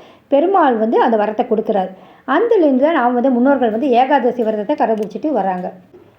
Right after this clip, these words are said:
அதாவது வைகுண்ட ஏகாதசி அன்னைக்கு க-, இரவு முழுவதும் கண் விழிச்சு இருந்து அந்த தே-, நேரத்துல வந்து பெருமாளுடைய பெருமை தரக்கூடிய, அ, புராண கதைகள், அந்த பாடல்கள், அதெல்லாம் மந்திரங்கள், அதெல்லாம் சொல்லலாம், கேட்கலாம் தவிர வேறு எந்த விஷயத்திலும் நாம வந்து ஈடுபடக்கூடாது.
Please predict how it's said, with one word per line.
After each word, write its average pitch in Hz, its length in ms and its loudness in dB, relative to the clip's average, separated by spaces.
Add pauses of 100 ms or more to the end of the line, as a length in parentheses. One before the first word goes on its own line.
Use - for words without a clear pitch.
(100)
அதாவது 220 340 0
வைகுண்ட 240 400 2
ஏகாதசி 240 340 0
அன்னைக்கு 240 340 0
க-, 214 300 0
இரவு 220 260 0
முழுவதும் 247 360 0
கண் 226 220 0
விழிச்சு 226 200 -2
இருந்து 233 420 0 (300)
அந்த 233 280 -2
தே-, - 20 -6
நேரத்துல 240 760 2
வந்து 269 340 0
பெருமாளுடைய 302 600 2
பெருமை 262 280 0
தரக்கூடிய, 254 640 0 (300)
அ, 233 120 2
புராண 262 400 2
கதைகள், 247 580 2
அந்த 233 260 2
பாடல்கள், 233 760 2
அதெல்லாம் 220 360 0
மந்திரங்கள், 233 440 2
அதெல்லாம் 226 380 2
சொல்லலாம், 226 460 2
கேட்கலாம் 220 420 0
தவிர 214 320 0 (300)
வேறு 277 260 4
எந்த 269 180 2
விஷயத்திலும் 254 520 0
நாம 220 280 2
வந்து 220 180 0
ஈடுபடக்கூடாது. 202 920 -2